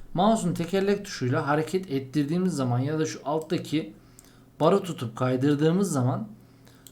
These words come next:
e, sağa gittiğimizde yeni sezonlar, yani sağda bir şey olmayacak, bizim sola doğru ilerlememiz gerekiyor. En detaylı şekilde anlatıyorum ki,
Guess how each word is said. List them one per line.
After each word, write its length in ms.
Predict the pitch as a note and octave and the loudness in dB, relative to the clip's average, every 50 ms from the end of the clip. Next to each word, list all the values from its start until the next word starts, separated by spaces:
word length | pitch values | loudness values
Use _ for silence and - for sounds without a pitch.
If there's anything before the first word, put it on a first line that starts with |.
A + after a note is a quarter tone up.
| - - - | -20 -14 -6
e, 440 | - C#3+ C#3 C3+ C3 C3 C3 B2+ B2 B2 | -2 0 2 2 2 2 2 2 0 0
sağa 360 | B2 - - D#3 D#3+ F#3+ G#3+ | 0 0 4 6 8 8 8
gittiğimizde 580 | G3+ F3+ F3+ - - C3+ C3+ C3+ C3+ C#3 F3 | 6 4 0 -2 -2 -2 0 0 0 0 0
yeni 260 | G#3 F3 E3 E3 E3+ D#3 | 2 2 2 2 2 0
sezonlar, 400 | - D3 C3 B2 A#2+ A#2+ A#2 A#2 | 0 0 2 2 2 0 0 -2
yani 120 | B2 A#2+ | -2 -2
sağda 400 | - - - F3 F3+ F3 F3 E3 | 0 4 6 6 6 6 6 4
bir 40 | E3 | 4
şey 180 | - - G3+ | 2 0 0
olmayacak, 400 | G3 D#3+ C#3 C3 C#3 F3+ F3+ F3+ | 2 2 2 0 0 -2 -4 -4
bizim 220 | - D#3+ D#3+ F#3 F#3 | -6 -4 -2 -2 -2
sola 380 | F#3 - - D3 D3 D#3 D#3 | -2 -2 0 2 4 4 4
doğru 220 | C#3+ C#3 C3 B2 A#2+ | 4 2 2 2 2
ilerlememiz 680 | A#2 A2 A#2 A#2 A#2 A2+ A2+ A2+ A2 G#2+ A2 G#2+ - | 0 0 -2 -4 -4 -4 -4 -4 -2 0 0 0 0
gerekiyor. 500 | A#2 A2+ A2+ A#2 A2 - - E3+ G3 C4 - - - - - - - - - - - - - - - - - - - - | -2 -4 -4 -6 -8 -6 -6 -6 -6 -6 -8 -12 -16 -18 -18 -20 -20 -20 -20 -20 -20 -20 -20 -20 -20 -20 -20 -20 -10 -4
En 260 | E3+ G#3 A3+ A3+ F#3 | 0 2 2 4 4
detaylı 460 | F3+ - - C#3 C3 C3 B2 A#2 A2+ | 4 4 4 4 4 4 4 2 0
şekilde 380 | - - B2+ A#2+ B2 A#2+ B2 B2 | -2 -4 -4 -2 -2 0 0 0
anlatıyorum 680 | B2+ B2+ B2+ C3 C3+ B2+ C3 - F#3 G3 A3+ G#3+ F3+ | 0 0 0 -2 -2 -2 -2 0 0 0 2 0 -2
ki, 320 | - - G3 G3+ A3+ C4 | -2 -2 -4 -4 -4 -6